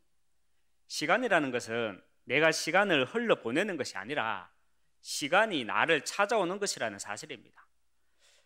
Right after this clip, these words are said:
그래서 하나님의 말씀으로 우리는요.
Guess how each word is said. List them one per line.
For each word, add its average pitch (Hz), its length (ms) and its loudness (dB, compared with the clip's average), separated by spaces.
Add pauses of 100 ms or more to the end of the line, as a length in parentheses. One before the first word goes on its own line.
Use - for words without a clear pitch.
(220)
그래서 143 640 2
하나님의 160 800 0
말씀으로 117 840 -2 (340)
우리는요. 123 580 -6